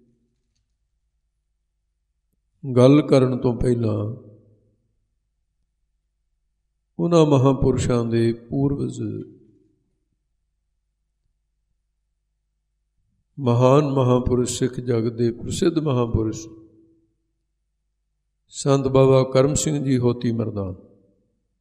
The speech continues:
ਉਹਨਾਂ ਦੀ ਵਿਚਾਰ ਆਪ ਜੀ ਨੇ ਕੱਲ੍ਹ ਸਰਵਣ ਕੀਤੀ।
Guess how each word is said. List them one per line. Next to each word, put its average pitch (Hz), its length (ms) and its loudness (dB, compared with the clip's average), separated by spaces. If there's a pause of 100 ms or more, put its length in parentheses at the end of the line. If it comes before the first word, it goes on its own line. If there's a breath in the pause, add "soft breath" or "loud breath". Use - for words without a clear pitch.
(2000)
ਉਹਨਾਂ 151 340 0
ਦੀ 151 140 4
ਵਿਚਾਰ 131 460 2
ਆਪ 123 300 2
ਜੀ 120 100 0
ਨੇ 120 140 -6
ਕੱਲ੍ਹ 113 220 -4
ਸਰਵਣ 107 360 -10
ਕੀਤੀ। - 220 -20